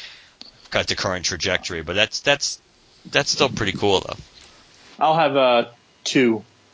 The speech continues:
Speaker 2: Green Lantern, Green Arrow episodes in twenty, twenty seventeen.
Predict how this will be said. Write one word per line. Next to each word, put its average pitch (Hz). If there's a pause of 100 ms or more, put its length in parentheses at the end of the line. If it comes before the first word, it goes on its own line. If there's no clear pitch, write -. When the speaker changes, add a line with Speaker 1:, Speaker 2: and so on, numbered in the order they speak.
Speaker 2:
Green 127
Lantern, 120
Green 117
Arrow 113
episodes 117
in 127
twenty, 123 (380)
twenty 131
seventeen. 127